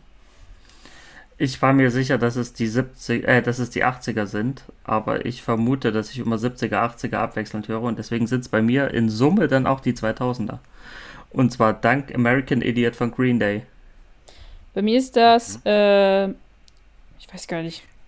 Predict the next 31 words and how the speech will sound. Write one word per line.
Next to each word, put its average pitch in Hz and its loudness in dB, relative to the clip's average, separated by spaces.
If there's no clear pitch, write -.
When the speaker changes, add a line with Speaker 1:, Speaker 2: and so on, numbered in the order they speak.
Speaker 2:
äh, 180 -4
wie 175 -4
sich - -4
der 175 -6
Song 175 -8
dann 175 -8
genau 175 -6
ausspricht, 196 -8
aber 175 -4
fifteen 185 -4
seventeen 196 -4
wahrscheinlich 185 -4
von 180 -4
The 175 -4
Whitest 190 -2
Boys 170 -4
Alive. 160 -6
Speaker 1:
<laughs> - -10
Auch - -4
nicht 127 -4
schlecht. 110 -8
Speaker 3:
Okay. 107 -10
Speaker 2:
Die 185 -6
haben 208 2
Nummern 220 2
der 180 -2
ihre 170 -6
Songs, 190 -10
keine 190 -4
Ahnung. 185 -2
<laughs> 285 4